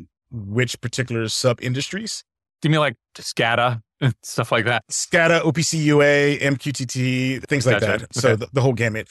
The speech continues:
Speaker 1: And quite frankly, it is a maze of protocols. Some are decades old and very
Speaker 2: Yeah.
Speaker 1: insecure, for example.
Speaker 2: Yeah.
Speaker 1: So that's a whole mess that we have to untangle.
Speaker 2: And <laughs> require R S two thirty-two cables.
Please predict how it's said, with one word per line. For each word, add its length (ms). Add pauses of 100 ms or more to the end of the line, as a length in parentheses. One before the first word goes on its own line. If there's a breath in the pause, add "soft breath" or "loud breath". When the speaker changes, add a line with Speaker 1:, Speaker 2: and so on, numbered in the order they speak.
(180 loud breath)
Speaker 1:
And 120
quite 180
frankly, 460 (120)
it 200
is 520
a 160
maze 680 (280)
of 580 (100)
protocols. 680 (340)
Some 260
are 100
decades 380
old 440
and 280
very 180
Speaker 2:
Yeah. 100
Speaker 1:
insecure, 400
for 160
example. 400 (280)
Speaker 2:
Yeah. 220 (160)
Speaker 1:
So 180
that's 220
a 60
whole 500
mess 380
that 160
we 80
have 120
to 140
untangle. 460 (320)
Speaker 2:
And 320
<laughs> 0
require 480
R 140
S 120
two 160
thirty-two 380
cables. 500